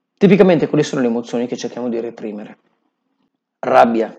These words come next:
tristezza, frustrazione, paura e delusione.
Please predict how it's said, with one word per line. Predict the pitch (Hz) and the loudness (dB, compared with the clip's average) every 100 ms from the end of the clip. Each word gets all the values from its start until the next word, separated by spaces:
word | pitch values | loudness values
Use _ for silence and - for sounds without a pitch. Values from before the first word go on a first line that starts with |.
| - | -10
tristezza, | 120 117 127 117 - - | -8 -6 -4 -4 -6 -16
frustrazione, | - 143 110 123 117 - 117 110 104 _ - | -10 -10 -8 -10 -10 -10 -10 -10 -14 _ -6
paura | 117 117 110 110 - - | -2 -2 -4 -8 -14 -2
e | 139 | 2
delusione. | 131 123 113 95 - 120 | 2 0 -6 -10 -14 -20